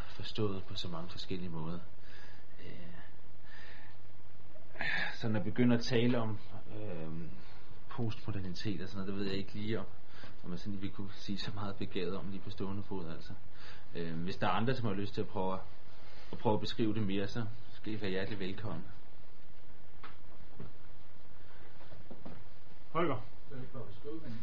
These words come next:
Speaker 3: det er et uddybende spørgsmål. Hvor bredt forstår du det der med ritualer? Skal vi bare forstå det som dåbs- og begravelsesritual, eller bruger man det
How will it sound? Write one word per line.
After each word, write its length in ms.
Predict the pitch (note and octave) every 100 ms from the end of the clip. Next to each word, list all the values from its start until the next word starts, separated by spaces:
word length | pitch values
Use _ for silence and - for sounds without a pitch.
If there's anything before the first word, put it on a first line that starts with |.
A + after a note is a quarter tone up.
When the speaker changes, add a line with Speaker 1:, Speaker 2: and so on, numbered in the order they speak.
| -
Speaker 3:
det 80 | C3+
er 40 | C#3
et 60 | -
uddybende 340 | E3 E3 B2+
spørgsmål. 360 | A2+ A2+ A2 B2 A2+
Hvor 120 | A#2
bredt 220 | A#2 -
forstår 400 | G2+ B2 - G3
du 80 | B2+ A2
det 80 | D3
der 80 | D#3
med 140 | C3 C#3+
ritualer? 580 | B2 A2+ C3 C#3+ - - - - - - - - - -
Skal 140 | - A#2
vi 40 | A2
bare 180 | - -
forstå 220 | - - F3 F3
det 80 |
som 140 | - - - - - - - -
dåbs- 260 | D#3 D3 -
og 40 | A2
begravelsesritual, 840 | G#2+ B2+ A#2 A2 - A2+ A#2 B2 A2+ A2+
eller 140 | A2+ C#3+ - -
bruger 180 | B2+ C#3+
man 80 |
det 80 | -